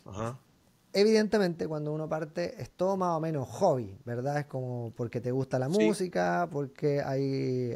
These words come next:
Speaker 2: eh, intereses en relación a eso. Pero ¿en qué momento de tu vida tú dijiste, "Ya, esto es lo que yo voy a hacer, me voy a dedicar a esto y voy a trabajar de D J profesional", si, si lo querés llamar así?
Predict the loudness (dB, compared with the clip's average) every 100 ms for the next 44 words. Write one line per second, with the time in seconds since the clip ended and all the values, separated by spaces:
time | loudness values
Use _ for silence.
0 | -6 -8 -6 -4 -2 -2 -2 -4 -2 -4
1 | -4 -6 -4 -4 -4 -8 -12 -20 -20 -2
2 | 0 0 2 0 0 -4 -6 -6 -4 -4
3 | -4 -2 -2 -2 -2 -6 -10 -12 -2 2
4 | 2 0 -4 0 2 2 -2 -4 0 0
5 | 0 0 0 0 -2 -2 -2 -2 -2 -4
6 | -4 -4 0 2 2 0 -4 -4 -2 -2
7 | -2 -2 -2 -4 -6 -6 -6 -6 -4 -2
8 | -2 -6 -18 -16 -8 -6 -6 -4 -2 -2
9 | -4 -8 _ -2 -2 0 -6 -4 -4 -4
10 | -4 -10 -12 -10 -10 -8 -8 -10 -10 -12
11 | -14 -16